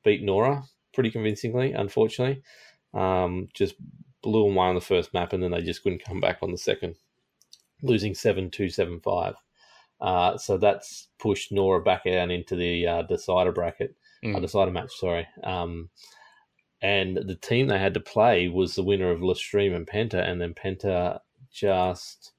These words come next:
Speaker 1: yeah, showed Lestream how to play and, um, went through to the decider against Nora. And, yeah, so,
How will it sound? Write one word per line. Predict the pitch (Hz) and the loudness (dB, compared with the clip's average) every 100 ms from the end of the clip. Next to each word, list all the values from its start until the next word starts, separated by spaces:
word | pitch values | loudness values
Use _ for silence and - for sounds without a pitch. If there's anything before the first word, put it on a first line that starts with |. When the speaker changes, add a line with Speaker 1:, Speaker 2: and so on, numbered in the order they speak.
| _ _ _ _ _ | _ _ _ _ _
Speaker 1:
yeah, | - 113 135 - _ _ _ _ _ _ _ _ _ - - - | 0 0 0 -6 _ _ _ _ _ _ _ _ _ -20 -20 -6
showed | - 98 | 0 2
Lestream | 98 98 - 98 | 2 -2 0 0
how | 101 | 2
to | 95 | -2
play | - 104 135 90 98 | 0 0 0 -4 -8
and, | 92 90 87 87 85 - | -8 -4 -2 -4 -4 -4
um, | 87 90 87 85 - - | 0 0 -2 -4 -10 -4
went | 95 85 | -4 -4
through | - 92 87 | -4 -2 -2
to | - 92 | -6 -8
the | 87 | -8
decider | 92 - 90 87 | -6 0 2 2
against | 87 98 127 - | 0 0 -2 -6
Nora. | 92 87 82 92 127 _ _ - - _ _ _ | -6 -4 -2 -2 -6 _ _ -20 -20 _ _ _
And, | 117 110 101 101 92 - - - - - - - - - - 160 | 0 2 2 0 -4 -6 -6 -8 -8 -10 -12 -16 -20 -20 -20 -6
yeah, | 107 107 104 87 | 2 4 4 2
so, | - - 101 101 | 0 2 6 6